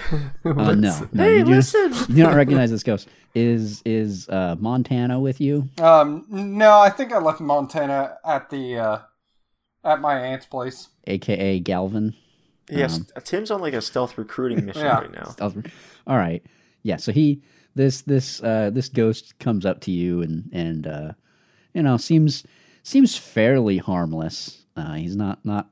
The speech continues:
Speaker 1: aggressive or anything,
Speaker 4: So,
Speaker 1: but he just
Speaker 4: what happened there? What, what happened at that place?
Speaker 1: kinda, he kinda looks at you for a minute and twists his head, and he looks back up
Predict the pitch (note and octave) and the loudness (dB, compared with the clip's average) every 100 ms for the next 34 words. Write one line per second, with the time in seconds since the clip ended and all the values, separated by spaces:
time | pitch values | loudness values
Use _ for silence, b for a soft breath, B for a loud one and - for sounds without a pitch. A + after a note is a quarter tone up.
0 | - F2 F2 F#2+ F#2 D#2 D2+ D2 E2 D#2 | -14 -8 -6 -4 -6 -6 -8 -10 -10 -6
1 | G#3+ - E3+ E3+ E3 G3+ E4 - - G#4 | -6 -6 -10 -10 -4 -2 -2 -4 -10 -8
2 | C#4 C#3 A2 G2 G#2 _ _ - G3 A3 | -8 -6 -8 -8 -12 _ _ -10 -6 -6
3 | - G#3+ B3 - A3+ D4+ F#3 C3+ B2+ - | -8 -2 -2 0 -2 -2 -6 -4 -6 -6
4 | B2 G#2 - - _ - A2+ F#2+ F#2 F2 | -8 -8 -16 -20 _ -8 -4 -2 -2 -4
5 | F2 A2 B2 G#2+ F#2 F2+ - _ _ _ | -6 -4 -2 0 -2 -8 -14 _ _ _
6 | - A2+ - C3 A#2 B2 A#2 A#2 G2 G2+ | -6 -6 -2 0 2 2 0 0 -2 -6
7 | - _ C#3 - A#2+ A#2 A2 G#2+ F#2+ G#2 | -8 _ -4 -4 -4 -2 0 0 -2 -4
8 | - G#2 A#2 G#2+ - | -4 -6 -2 -4 -4